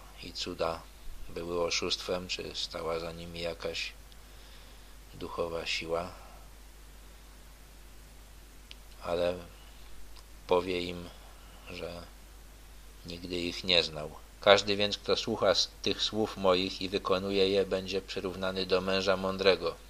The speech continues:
który zbudował dom swój na opoce. I spadł deszcz ulewny, i wezbrały rzeki, i powiały wiatry, i uderzyły na ów dom. Ale on nie runął, gdyż był zbudowany na opoce.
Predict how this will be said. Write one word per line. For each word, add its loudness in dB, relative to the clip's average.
który 2
zbudował 6
dom 6
swój -2
na 4
opoce. 4
I -2
spadł 8
deszcz 6
ulewny, 6
i -6
wezbrały 4
rzeki, 2
i -4
powiały 2
wiatry, 4
i 0
uderzyły 2
na 0
ów -2
dom. 6
Ale 8
on 8
nie 6
runął, 6
gdyż -2
był 2
zbudowany 2
na 2
opoce. 2